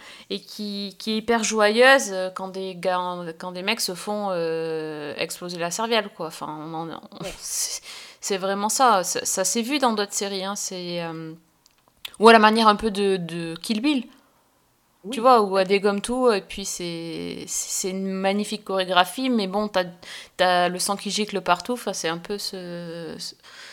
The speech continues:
Speaker 1: ce style-là. Mais, et, mais c'est vrai que la, la musique f-, f-, joue beaucoup. D'ailleurs, si vous, si vous aimez, euh, cette musique, euh, là, euh, ils ont fait une, euh, playlist sur Spotify.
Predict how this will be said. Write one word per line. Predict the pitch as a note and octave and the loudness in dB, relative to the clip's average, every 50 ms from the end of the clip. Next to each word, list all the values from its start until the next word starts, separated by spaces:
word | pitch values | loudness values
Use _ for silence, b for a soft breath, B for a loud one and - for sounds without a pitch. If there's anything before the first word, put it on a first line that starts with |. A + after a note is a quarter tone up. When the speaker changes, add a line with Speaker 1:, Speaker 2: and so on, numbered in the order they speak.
| B B B B B B | B B B B B B
Speaker 1:
ce | - - - G3+ G3+ | -6 -4 -2 -2 -2
style-là. | F#3+ - - - - A3+ A3 A3 G#3+ G#3 G3 F3+ E3 D#3+ D#3+ D#3+ D#3 - - - - - - - | -2 -4 -4 -4 -4 -2 0 2 4 4 4 2 0 -4 -8 -10 -12 -14 -14 -14 -14 -14 -12 -12
Mais, | F3 F3+ F#3+ F#3+ F3 - | -10 -8 -8 -6 -6 -6
et, | F3 F#3 | -6 -6
mais | F#3+ F#3+ | -6 -6
c'est | F#3+ - A3+ | -4 -4 -2
vrai | A#3 | -2
que | A#3 A#3+ | 2 4
la, | A3 F#3 F3 | 4 4 4
la | E3+ F3 E3+ F3+ | 4 2 0 -2
musique | F#3+ G#3 G#3 A#3+ C4 - | -2 -4 -4 -4 -6 -8
f-, | - - - - - _ _ _ | -10 -14 -14 -16 -18 _ _ _
f-, | - - - - _ - | -20 -20 -20 -18 _ -10
joue | - - A#3+ C4 | -6 -2 -2 0
beaucoup. | A#3 B3 A#3+ A#3+ G#3+ | -2 -2 -2 -2 2
D'ailleurs, | F#3 G3 G#3+ B3 C#4 | 4 6 6 6 4
si | - - - A#3 A3 | 2 -2 -6 -6 -6
vous, | G3+ G3+ G3+ G3+ G3+ G3 G3 F#3+ F#3 F3+ F3+ F3 F#3 - B B B B B B B | -6 -8 -8 -6 -6 -6 -6 -6 -6 -6 -8 -10 -10 -14 B B B B B B B
si | - G#3+ | -8 -6
vous | G#3+ G#3 G#3+ | -4 -2 0
aimez, | A3+ A3+ A#3 A#3 A#3 A#3 G#3+ | 0 2 2 2 2 2 2
euh, | G3 F#3 F3+ F3+ F3+ F3 F3 F3 E3+ E3 E3 F3 | 2 0 0 0 -2 -4 -4 -4 -4 -6 -6 -6
cette | F3 - F#3+ F#3+ | -6 -6 -6 -4
musique, | G#3+ G#3 G#3 G3+ - G3+ G#3+ - - - | -6 -6 -6 -6 -10 -12 -14 -12 -8 -4
euh, | F#3+ F3 E3 D#3+ D#3+ D#3 D3+ D3 D3 - - - - - - - _ - - _ _ - | -4 -2 -2 -4 -4 -6 -8 -8 -10 -10 -10 -10 -12 -12 -14 -16 _ -20 -20 _ _ -6
là, | F3 G3 A3+ B3 B3+ A#3 | 0 2 4 4 6 6
euh, | G3 F3+ E3+ E3+ E3 - - - - | 4 4 2 0 -2 -4 -6 -10 -14
ils | - - F3+ - | -12 -8 -8 -6
ont | F#3+ | -6
fait | F#3 - - A3+ | -8 -8 -6 -6
une, | G#3+ G3 | -6 -4
euh, | F#3 F3+ E3+ E3+ E3 E3 E3 E3 D#3+ E3 D#3+ D#3+ D#3+ E3 F3 - | -4 -4 -6 -6 -6 -8 -8 -10 -10 -10 -12 -12 -14 -14 -10 -6
playlist | G3+ G3 G3+ G#3 A#3+ A#3+ - | -6 -4 -4 -4 -4 -6 -6
sur | G#3 F#3 - | -8 -10 -12
Spotify. | - - G3+ G3+ - G3 - G3 G3 | -10 -12 -12 -12 -10 -10 -8 -8 -8